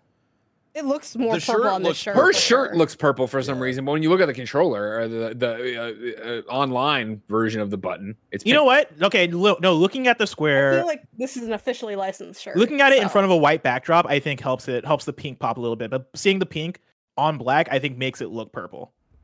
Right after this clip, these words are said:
Speaker 2: Mm.
Speaker 4: I'm,
Speaker 1: Yeah.
Speaker 4: I'm willing to give up that that is,
Speaker 1: It is
Speaker 4: that
Speaker 1: pink,
Speaker 4: is
Speaker 1: though.
Speaker 4: indeed
Speaker 1: Yeah, you,
Speaker 4: pink.
Speaker 1: you guys are right. It's pink.
Speaker 4: But
Speaker 1: Yeah.
Speaker 4: circle is for sure orange, right?
Speaker 2: That's
Speaker 1: No,
Speaker 2: like
Speaker 1: it's
Speaker 2: a,
Speaker 1: definitely red.
Speaker 2: that's a
Speaker 1: Three thousand percent red.
Speaker 4: Like, look at, look at the, look at what you're seeing on screen right now, the circle, and then compare that to the "P S I love you,"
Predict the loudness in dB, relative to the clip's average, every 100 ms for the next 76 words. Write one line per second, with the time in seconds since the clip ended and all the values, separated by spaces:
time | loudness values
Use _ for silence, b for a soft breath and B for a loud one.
0 | _ -6 0 6 6 6 6 4 2 2
1 | 2 2 2 0 -2 -4 0 0 0 -2
2 | -4 -2 -2 0 -4 -2 -4 -2 -4 -4
3 | -4 -8 -10 -2 2 2 4 4 6 4
4 | 4 0 -2 2 2 4 4 2 -2 -4
5 | -2 -2 -6 _ -8 -4 -4 0 2 2
6 | 0 -2 -4 -8 _ -8 -4 -2 0 0
7 | -2 -6 -6 -8 -4 0 4 4 4 0
8 | 0 0 0 4 4 4 2 0 2 2
9 | 0 -2 -4 -6 -4 -4 -2 -4 -4 -4
10 | -4 -2 -2 -2 -6 -6 0 2 2 0
11 | -6 -10 -8 -6 -4 -2 -2 0 0 -2
12 | -4 -8